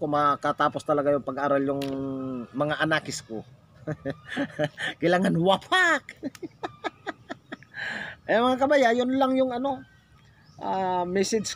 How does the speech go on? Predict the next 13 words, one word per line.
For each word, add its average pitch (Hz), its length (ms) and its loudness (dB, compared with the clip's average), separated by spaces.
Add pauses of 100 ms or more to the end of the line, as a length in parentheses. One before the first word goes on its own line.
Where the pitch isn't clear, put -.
ko 214 160 2
na, 196 240 0
ano, 202 240 -6
yung 185 220 -10 (500)
ipa-, - 160 -12
gusto 185 240 -2
ko 202 160 0
ipaabot 180 400 -2
sa 175 80 -6
inyo. 156 400 -6 (480)
Pa-, 196 160 0
kung 240 240 0
paano. 156 640 2